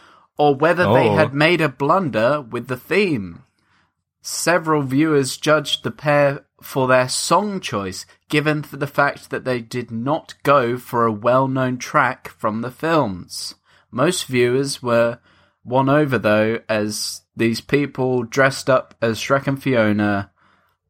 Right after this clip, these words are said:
Speaker 1: They certainly looked the part. I feel like that's debatable. Um,
Speaker 2: <laughs>
Speaker 1: the thing
Speaker 2: Wait,
Speaker 1: is,
Speaker 2: what song did they do?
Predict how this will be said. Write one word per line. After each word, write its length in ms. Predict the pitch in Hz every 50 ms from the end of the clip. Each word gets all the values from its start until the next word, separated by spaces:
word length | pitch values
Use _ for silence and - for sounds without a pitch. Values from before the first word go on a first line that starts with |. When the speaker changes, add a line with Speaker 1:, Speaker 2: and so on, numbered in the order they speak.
| _ _ -
Speaker 1:
They 140 | - 98 98
certainly 580 | - - 127 123 127 131 - 120 113 117 120 120
looked 240 | 117 117 113 - -
the 80 | 110
part. 420 | - - 110 98 101 98 95 - - _ _ _ _ _ _ _ _ _ _ _ _
I 100 | - 90 92
feel 220 | - - 101 95
like 200 | 95 95 92 -
that's 240 | - 95 95 - -
debatable. 760 | - 101 85 - 80 78 76 - - _ 71 73 76 85 90 _ _ _ _ _ _ _ _ _ _ _ _ _ _ _ _ -
Um, 320 | 113 104 104 104 101 104
Speaker 2:
<laughs> 0 |
Speaker 1:
the 480 | 104 - - 175 160 - - 147 123 - _ _ - _ _ _ _ _ _ _ _ _ _ _ _ _ _ - 165 160
thing 140 | - 311
Speaker 2:
Wait, 100 | 143 262 240
Speaker 1:
is, 80 | 160 135
Speaker 2:
what 80 | -
song 260 | 107 - 127 139 196 254
did 160 | 285 262 160
they 140 | 98 95 90
do? 380 | 80 82 78 78 78 85 82